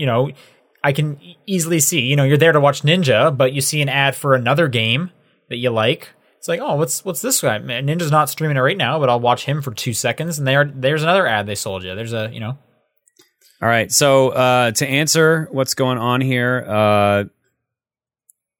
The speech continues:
Speaker 2: the most followed, uh, yeah, Shroud, it was, I probably was at the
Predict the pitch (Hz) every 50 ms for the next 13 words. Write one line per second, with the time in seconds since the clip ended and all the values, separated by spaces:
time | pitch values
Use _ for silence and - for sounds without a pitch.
0 | _ _ _ 120 113 110 113 120 127 135 - - - 147 139 139 135 131 127 127
1 | - - 113 117 110 107 101 - 110 110 98 82 85 82 - - 170 - - -
2 | 135 135 143 143 127 123 110 117 120 120 107 - - - - _ _ _ - -
3 | 104 107 101 - - 156 180 190 160 123 113 110 107 95 95 107 123 143 165 170
4 | 143 127 - 107 104 98